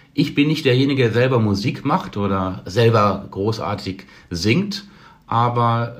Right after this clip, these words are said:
das muss man, glaube ich, nicht. Wenn man Musik mag, dann muss man sie einfach auf sich zukommen lassen und, äh, ja, so die Bewegung zulassen. Das ist das, was mich interessiert.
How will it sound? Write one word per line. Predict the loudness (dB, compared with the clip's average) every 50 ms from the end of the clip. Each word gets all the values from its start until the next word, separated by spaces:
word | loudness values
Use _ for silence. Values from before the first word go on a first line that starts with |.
| -12 -10
das | -8 -4 -2
muss | -2 -2 -2
man, | -2 -2 -2
glaube | -2 -2 -2 -4 -4
ich, | -4 -2
nicht. | -4 -4 -4 -4
Wenn | -6 -6
man | -4 -4 -4
Musik | -4 -4 -4 -6 -4 -4
mag, | -4 -2 -4 -4 -4 -4
dann | -4 -2 -2
muss | -4 -4 -6
man | -6 -6 -6
sie | -6 -6 -6
einfach | -6 -8 -8 -8
auf | -8 -8 -8 -6
sich | -6 -6 -6 -8 -12 -16 -20 -20 -20 -18 -14
zukommen | -8 -6 -4 -4 -2 -2 -2 0 0 0
lassen | 0 -2 -2 -2 -2 -2 -2
und, | -2 -4 -4 -6 -6 -8 -6 -4 -2
äh, | 0 0 0 -2 -4 -8 -14 -20 -20 -20 -20 -20 -20 -8 -4
ja, | -2 0 0 0
so | -2 -2 -4 -4 -4
die | -4 -2
Bewegung | 0 0 2 4 4 4 4 4 4 4 4 2 -2 -4 -8 -14 -20 -20 -16
zulassen. | -10 -6 -4 -4 -4 -4 -8 -12 -16 -16 -12
Das | -10 -10 -10 -10 -10 -12
ist | -12 -10 -8 -6
das, | -6 -6 -6
was | -8 -8 -10
mich | -12 -12 -12
interessiert. | -14 -16 -16 -16 -16 -14 -16 -16